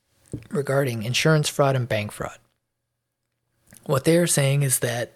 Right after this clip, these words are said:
the Trump organization underappraised their assets, that, you know, as a fi-, in a financial statement,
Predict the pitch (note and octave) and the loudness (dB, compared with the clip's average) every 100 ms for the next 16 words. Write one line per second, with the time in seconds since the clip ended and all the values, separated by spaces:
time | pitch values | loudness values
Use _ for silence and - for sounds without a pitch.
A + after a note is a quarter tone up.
0 | _ - - D#3+ D#3 D#3+ D3+ D3 C3+ C3 | _ -10 0 2 6 6 6 4 2 2
1 | C3 - C3+ A#2+ B2 - _ _ _ _ | 0 0 -2 -2 -4 -10 _ _ _ _
2 | _ _ _ _ _ _ _ _ _ _ | _ _ _ _ _ _ _ _ _ _
3 | _ _ _ _ _ - E3 F3+ E3+ D#3+ | _ _ _ _ _ 2 4 6 4 2
4 | - C#3+ C3+ C3 B2+ C3 - _ _ _ | -2 0 2 0 -2 -6 -12 _ _ _
5 | _ _ _ _ _ _ _ _ _ _ | _ _ _ _ _ _ _ _ _ _
6 | _ _ _ - _ _ _ _ _ _ | _ _ _ -20 _ _ _ _ _ _
7 | _ _ _ - C#3+ C3+ C3 B2 A#2+ A2 | _ _ _ -2 0 0 0 -2 -2 -4
8 | G2+ - - G3 A2 - _ _ - B2+ | -4 -6 -6 -8 -12 -12 _ _ -6 -4
9 | A2+ - - A#2 A#2+ B2 - - C3+ B2+ | -4 -8 -4 -2 -2 -6 -12 -6 -4 -2
10 | D3+ E3 D#3+ B2 - A#2 A2+ A#2+ | 0 0 0 -2 -6 -6 -8 -10